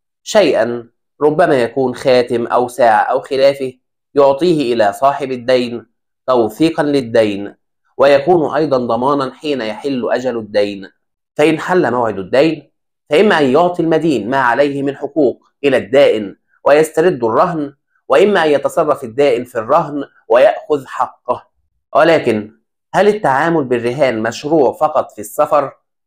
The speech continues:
أم يمكن التعامل به في الحضر؟ قال جمهور العلماء:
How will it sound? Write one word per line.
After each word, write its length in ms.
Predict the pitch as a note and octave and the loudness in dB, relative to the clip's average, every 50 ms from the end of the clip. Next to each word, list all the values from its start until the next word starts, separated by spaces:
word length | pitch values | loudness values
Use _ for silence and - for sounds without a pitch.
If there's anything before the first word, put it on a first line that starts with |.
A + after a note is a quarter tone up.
| _ _ _ _ - | _ _ _ _ 0
أم 100 | D#3 E3+ | 2 4
يمكن 300 | F#3+ A3+ B3 A#3+ G3+ F#3+ | 4 4 2 2 0 0
التعامل 520 | F#3 F#3 E3+ D3+ D#3+ F3 F3+ E3+ D#3+ C3+ | 0 0 -2 0 0 0 0 0 -2 -2
به 340 | A#2 B2+ D#3 D3+ C#3+ C3 A#2+ - | -2 -4 -4 -2 -4 -6 -6 -6
في 40 | B2+ | -8
الحضر؟ 500 | B2+ A#2+ - - A2+ G2+ G2+ G#2 G#2 - _ _ _ _ _ _ _ _ _ _ _ _ _ _ _ | -10 -10 -8 -8 -4 -2 -2 -4 -4 -6 _ _ _ _ _ _ _ _ _ _ _ _ _ _ _
قال 180 | - F#3+ G3+ F#3 | 0 0 2 2
جمهور 520 | C3+ A#2 G#2+ G#2+ B2 D3 D#3 C#3 A#2 G2+ | -2 -4 -8 -10 -10 -8 -8 -8 -10 -12
العلماء: 440 | G2+ G2 G2 A#2 C3+ D3 C3+ - | -12 -14 -12 -10 -10 -10 -12 -14